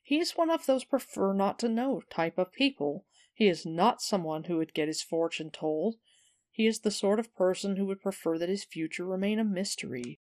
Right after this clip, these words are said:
And it makes sense that he's so averse to any foreknowledge and the ensuing anxiety it might bring,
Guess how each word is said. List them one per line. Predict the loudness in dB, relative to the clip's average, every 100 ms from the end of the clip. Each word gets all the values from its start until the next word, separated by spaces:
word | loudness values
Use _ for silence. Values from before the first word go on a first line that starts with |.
| _ _ _ _
And | -2 0 0 0
it | -2 0
makes | -2 -2
sense | 0 2 2 0 -6
that | -2 0
he's | 0 0
so | 2 2
averse | 2 0 0 0
to | -4
any | -4 -4
foreknowledge | -6 -2 0 2 0 -2 -2 -4 -4
and | -4
the | -4 -4
ensuing | -4 -2 -2 -2 -2 -2
anxiety | -4 -4 -8 -4 -2 -2 -2 -4
it | -4
might | -6 -6 -8
bring, | -6 -4 -4 -8